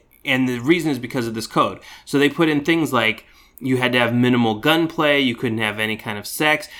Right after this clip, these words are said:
you weren't even allowed to say the word Lord unless it was in, like, a positive religious way.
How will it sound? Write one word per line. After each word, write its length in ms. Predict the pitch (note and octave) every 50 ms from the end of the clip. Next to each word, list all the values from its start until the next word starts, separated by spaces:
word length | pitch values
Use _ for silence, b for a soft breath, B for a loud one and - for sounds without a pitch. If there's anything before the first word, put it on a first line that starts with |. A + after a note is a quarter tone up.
| B B B
you 120 | C#3 E3 F3+
weren't 180 | G#3+ G#3+ G3+ G3+
even 160 | G3 F3 F3+
allowed 280 | F3 E3 E3 E3 E3
to 40 | D3+
say 340 | C#3+ - - - G3 G#3+ A#3+
the 100 | G#3+ G3
word 240 | D3 B2+ A#2 G#2+ G#2
Lord 520 | G#2 G#2 G#2 G#2+ G#2+ G#2 G#2+ G#2+ G2+ - _
unless 380 | - B2+ A#2+ A#2+ B2 B2+ B2 -
it 40 | B2
was 140 | A#2+ A#2 A#2
in, 80 | A#2
like, 140 | A#2 A2+ A2+
a 60 | A#2+
positive 540 | - - - A#2+ A#2 A#2+ A2+ A#2+ A#2 A2 A2
religious 480 | A2+ A2+ A2+ A#2 B2 A#2+ A2 A2 G2+ -
way. 380 | B2+ D3+ D#3+ C3 - - -